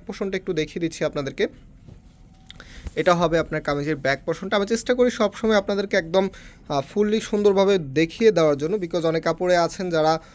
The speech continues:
অনেক দূর থেকে আমাদের এই ভিডিওগুলো দেখে থাকেন, তো আপনাদের যেন কোনো কনফিউশন না থাকে, একেবারে নির্দ্বিধায় আমাদের এখানে অর্ডার করতে পারেন। তো দেখতে পাচ্ছেন এটা হচ্ছে সালোয়ারের কাপড়টা, এত সুন্দর করে গর্জিয়াসভাবে এমব্রয়ডারি ওয়ার্ক করা আছে। আর প্লাস হচ্ছে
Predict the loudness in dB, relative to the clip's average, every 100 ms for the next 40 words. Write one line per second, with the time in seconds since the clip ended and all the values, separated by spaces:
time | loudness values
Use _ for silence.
0 | -10 -2 2 2 2 0 -2 -4 0 2
1 | 4 2 0 0 0 0 -2 0 0 0
2 | -2 -2 -4 -2 -2 -2 -4 -2 -4 -4
3 | -4 -2 -4 -2 -6 -4 -2 0 -2 -2
4 | 0 0 0 0 0 2 2 2 0 0
5 | 0 2 2 0 0 -2 0 0 0 -2
6 | -2 -2 -2 -4 -8 -16 -20 -6 0 2
7 | 4 4 4 2 2 2 0 -2 -4 0
8 | 4 6 4 2 0 0 -4 -2 -4 -2
9 | -6 -4 -4 0 -2 -2 -2 0 2 2
10 | 2 0 0 0 -2 0 0 -2 -2 -2
11 | 0 -2 -2 0 0 0 -4 -2 -2 -2
12 | -4 -4 -4